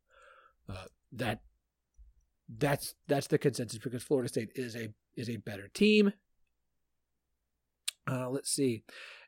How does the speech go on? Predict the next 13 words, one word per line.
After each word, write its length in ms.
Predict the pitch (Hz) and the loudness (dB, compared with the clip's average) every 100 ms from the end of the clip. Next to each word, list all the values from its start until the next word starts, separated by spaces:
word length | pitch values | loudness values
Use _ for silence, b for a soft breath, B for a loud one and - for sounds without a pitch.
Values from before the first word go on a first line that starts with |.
| _ 165 | _ 10
Eric 260 | 175 165 | 10 10
Gray, 380 | 151 170 165 170 | 10 10 12 10
Anton 240 | 170 160 | 8 2
Harrison, 600 | 156 165 160 160 170 160 | 4 8 10 8 6 6
Wanya 520 | 156 160 156 151 147 139 | 4 0 2 2 2 2
Morris, 640 | 143 143 143 143 - - - _ - | 4 6 6 6 2 -2 -6 _ 0
Jalen 280 | 143 143 131 | 2 2 2
Redmond. 520 | 135 131 131 131 131 _ _ _ _ _ _ _ 120 | 0 2 0 -2 -4 _ _ _ _ _ _ _ -12
Uh, 280 | 110 113 117 | -8 -8 -8
they've 260 | 123 135 139 | -4 -2 -2
all 380 | - 147 139 135 | 0 0 2 0
opted 340 | 139 131 127 | -2 -2 -2
out. 260 | 123 127 | -2 -2